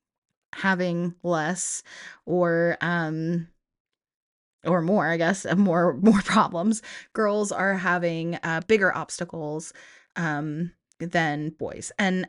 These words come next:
I know that this is, this is something we run into on this <laughs> podcast all the time. Um, this is definitely speaking in a gender binary. I think there is something to be said for as well,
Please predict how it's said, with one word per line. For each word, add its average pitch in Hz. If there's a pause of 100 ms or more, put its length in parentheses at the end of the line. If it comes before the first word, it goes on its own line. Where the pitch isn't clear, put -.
I 175
know 226
that 240
this 196
is, 190
this 180
is 170
something 180
we 156
run 151
into 240
on 214
this 185
<laughs> 170
podcast 180
all 151
the 160
time. 294 (460)
Um, 185
this 185
is 180
definitely 180
speaking 175
in 160
a 165
gender 160
binary. 185 (100)
I 170
think 175
there 160
is 175
something 180
to 180
be 175
said 170
for 165
as 175
well, 160